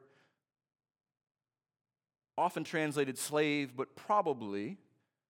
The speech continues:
best translated bondservant. It's not our idea of modern slavery, but it's this idea that I serve the one who I am bonded to.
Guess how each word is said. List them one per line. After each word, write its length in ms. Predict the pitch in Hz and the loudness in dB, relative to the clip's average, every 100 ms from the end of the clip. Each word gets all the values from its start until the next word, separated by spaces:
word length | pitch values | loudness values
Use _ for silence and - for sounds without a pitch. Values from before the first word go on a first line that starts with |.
| _ _ 151 | _ _ 0
best 240 | 170 - | 0 -2
translated 520 | 139 120 113 127 127 | -6 -4 -4 -6 0
bondservant. 760 | 165 165 151 - 110 90 - - _ _ _ _ _ _ _ _ _ _ - | 4 4 0 -4 -6 -6 -14 -20 _ _ _ _ _ _ _ _ _ _ -6
It's 80 | 175 | -2
not 120 | - | 2
our 220 | 151 165 | 4 6
idea 320 | 147 131 131 | 4 2 0
of 60 | 123 | 0
modern 520 | 123 127 131 127 120 - | 2 4 2 0 -4 -8
slavery, 640 | - 123 113 104 98 110 - _ _ - | -8 -4 -2 -4 -8 -12 -20 _ _ 0
but 120 | 156 | 0
it's 100 | - | 0
this 180 | 175 180 | 4 4
idea 680 | 160 139 208 185 135 120 - - - - | 4 2 2 4 4 2 -6 -20 -6 4
that 80 | 151 | 6
I 160 | 160 | 6
serve 600 | 156 - 208 233 247 202 | 2 2 6 6 6 4
the 80 | 185 | 2
one 500 | 165 160 143 139 139 - - | 4 4 4 2 -4 -10 2
who 140 | 170 | 4
I 120 | 170 | 6
am 140 | 156 147 | 4 2
bonded 540 | 131 160 170 143 123 | 4 6 4 0 -6
to. 200 | - 92 | -8 -12